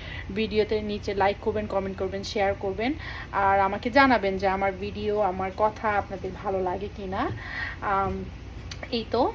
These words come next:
thank you। Let's see, uh, let's start the cooking, okay?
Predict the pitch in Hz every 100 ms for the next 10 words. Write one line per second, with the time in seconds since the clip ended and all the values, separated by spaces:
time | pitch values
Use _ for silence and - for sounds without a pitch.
0 | - - - - - 214 196 - 202 254
1 | 285 - - 220 196 - - 233 214 196
2 | 190 185 220 - - 226 214 220 233 -
3 | 190 185 - -